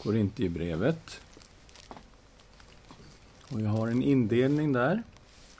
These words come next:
Första nio verserna har vi inledningen. Och sen kommer då ett längre block. Undervisning mot splittring inom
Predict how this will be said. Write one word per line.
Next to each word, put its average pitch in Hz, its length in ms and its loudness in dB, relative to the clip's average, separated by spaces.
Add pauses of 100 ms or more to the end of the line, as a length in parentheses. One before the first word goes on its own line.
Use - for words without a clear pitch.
(160)
Första 120 500 -2
nio 123 280 2
verserna 127 580 0 (580)
har 131 180 -8
vi 117 120 -2
inledningen. 120 760 2 (1400)
Och - 160 -10
sen 185 280 4
kommer 135 460 6
då 117 380 4
ett 110 320 -4 (340)
längre 123 440 2
block. 110 580 -2 (1040)
Undervisning 143 960 4
mot 110 280 2
splittring 123 1000 0
inom 104 540 2